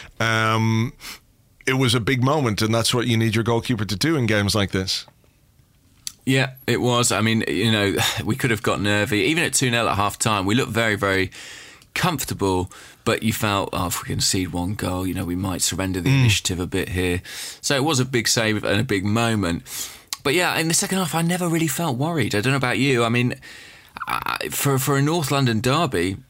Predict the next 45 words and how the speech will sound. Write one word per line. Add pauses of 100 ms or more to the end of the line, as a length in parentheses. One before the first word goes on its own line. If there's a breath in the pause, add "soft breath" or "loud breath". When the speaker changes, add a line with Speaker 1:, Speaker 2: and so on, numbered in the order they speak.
Speaker 2:
I, (260)
I
was
relatively
serene. (180)
Speaker 1:
Yeah,
I
think
so.
I, (100)
I
was
beginning
to
get
a
little
bit
worried (100)
that
we,
we
might
start
getting
tired
and
some
space
would
open
up
in
midfield, (100)
and
he
brought
Francis
Coquelin
on
for, (720 loud breath)
uh,
for
Alexandre
Lacazette.